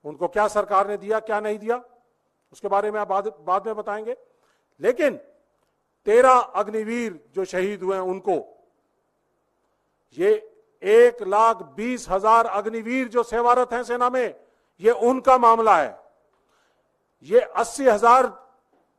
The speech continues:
ट्रेनिंग सेंटर्स के अंदर जो अग्निवीर की ट्रेनिंग ले रहे हैं, ये उनका मामला है। ये देश की सेना का, सुरक्षा का मामला है।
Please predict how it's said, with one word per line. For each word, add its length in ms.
ट्रेनिंग 360
सेंटर्स 420
के 100
अंदर 260
जो 340
अग्निवीर 480
की 140
ट्रेनिंग 360
ले 140
रहे 180
हैं, 500
ये 100
उनका 460
मामला 380
है। 280
ये 100
देश 320
की 140
सेना 440
का, 120
सुरक्षा 480
का 120
मामला 320
है। 180